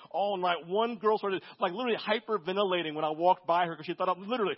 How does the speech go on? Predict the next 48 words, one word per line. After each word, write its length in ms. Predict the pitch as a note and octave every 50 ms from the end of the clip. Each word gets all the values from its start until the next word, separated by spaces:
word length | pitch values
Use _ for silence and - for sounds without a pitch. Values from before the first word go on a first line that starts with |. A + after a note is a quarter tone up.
| - -
that's 140 | - A#3 -
a 60 | F#3
hundred 360 | D#3 - - G#3+ A#3+ A3+ G3+ -
percent 220 | G#3 G3 - _
true 140 | - - A3+ G3
story. 340 | - - G3 F#3 F3 D#3
She's 160 | - - - -
like, 140 | B3 - -
"Oh 80 | - G#4+
my 380 | A4+ C#5 B4 B4+ B4 A#4+ -
God, 160 | - F4 F#4+ -
oh 280 | G4 F4+ F#4+ D#5 - C5
my 120 | F4+ F4+
God." 220 | F4+ F4+ F4 D#4+ D4
Like, 140 | C#4+ C4 A3
"I'm 100 | A#3 A#3+
not 140 | A#3+ A#3
him, 200 | G#3+ A3+ A3+ G#3
I'm 140 | F#3+ F#3+ G3
not 160 | G#3 G3 F#3+
him, 140 | F3 F#3+ F3+
I'm 120 | E3 E3+ E3+
not 220 | F3 E3+ E3 D#3
Dave 160 | F3 E3+ D3+ C#3+
Grohl," 280 | F#3 F#3 E3+ C#3 B2
right? 240 | B2 C#3+ E3 F3+ F3+ - - - - -
And 100 | G3+ F3+
so 80 | A3
you 80 | B3 C4
can 120 | - - -
go 120 | C4 A#3 A3+
look 220 | A3 A3 G#3+ -
it 100 | G3+ F#3+
up, 160 | G3 - -
lead 200 | - F3+ G3 F#3
singer 180 | - G3 G3 F#3+
of 40 | F3+
the 80 | F3
Foo 240 | - - F3 E3+ E3 D#3+ -
Fighters. 460 | F3 D#3+ D#3+ D#3+ D#3+ D#3+ D#3 D3 B2+ C#3
We 120 | D3 D#3
used 160 | D#3 D#3 D3+ -
to, 60 | F#3 F3
like, 140 | D#3+ C#3+ - _ -
just 140 | E3 - -
like 120 | D#3+ -
twins, 340 | - D3 B2 F#2 F2 G2 -
right? 180 | F3+ - -